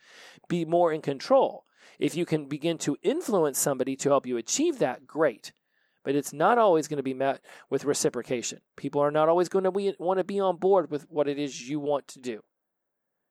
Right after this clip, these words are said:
You're gonna come out of rehab, you're gonna go home, and people are still gonna wanna drink. They're still gonna wanna make noise. They're still gonna wanna all meet at the bar,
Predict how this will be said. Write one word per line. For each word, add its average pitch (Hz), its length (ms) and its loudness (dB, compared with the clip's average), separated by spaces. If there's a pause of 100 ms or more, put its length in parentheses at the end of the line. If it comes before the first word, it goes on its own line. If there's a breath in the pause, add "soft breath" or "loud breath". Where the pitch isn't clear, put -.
You're - 140 -12
gonna 127 140 -6
come 147 160 -2
out 151 100 4
of 160 100 2
rehab, 160 520 2
you're 135 80 -4
gonna 131 140 -6
go 147 200 2
home, 156 280 2
and 139 60 -2
people 196 220 0
are 196 100 2
still 185 160 0
gonna 175 140 -2
wanna 165 180 0
drink. 143 260 -6
They're 139 100 -14
still 160 140 -2
gonna 160 140 -2
wanna 165 160 -2
make 160 160 -4
noise. 127 260 -4
They're 127 60 -14
still 147 180 -2
gonna 151 140 -2
wanna 151 160 0
all 147 160 4
meet 147 160 -6
at 139 80 -10
the - 60 -10
bar, 123 280 0